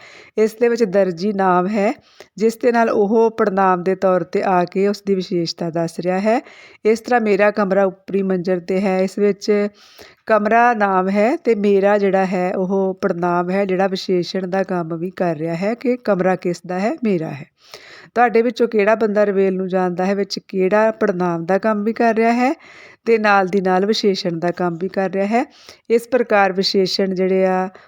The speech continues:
ਉਹ ਪੰਜ ਤਰ੍ਹਾਂ ਦੇ ਆ ਤੇ ਪੜਨਾਵੀ ਵਿਸ਼ੇਸ਼ਣ ਅੱਗੋਂ ਫਿਰ ਦੋ ਤਰ੍ਹਾਂ ਦੇ ਆ। ਮੂਲ ਰੂਪੀ ਪੜਨਾਵੀ ਵਿਸ਼ੇਸ਼ਣ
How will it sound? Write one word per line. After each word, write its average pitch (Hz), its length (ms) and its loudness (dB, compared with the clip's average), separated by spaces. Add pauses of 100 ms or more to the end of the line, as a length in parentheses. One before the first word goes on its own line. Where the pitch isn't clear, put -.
(160)
ਉਹ 208 80 -4
ਪੰਜ 185 300 0
ਤਰ੍ਹਾਂ 214 300 0
ਦੇ 226 160 2
ਆ 240 100 2
ਤੇ 254 160 0
ਪੜਨਾਵੀ 196 560 0
ਵਿਸ਼ੇਸ਼ਣ 196 720 -2
ਅੱਗੋਂ 185 220 -4
ਫਿਰ 208 220 0
ਦੋ 214 200 0
ਤਰ੍ਹਾਂ 214 280 -2
ਦੇ 214 160 0
ਆ। 254 80 0
ਮੂਲ 202 360 2
ਰੂਪੀ 214 300 -2
ਪੜਨਾਵੀ 214 480 0
ਵਿਸ਼ੇਸ਼ਣ 214 560 -2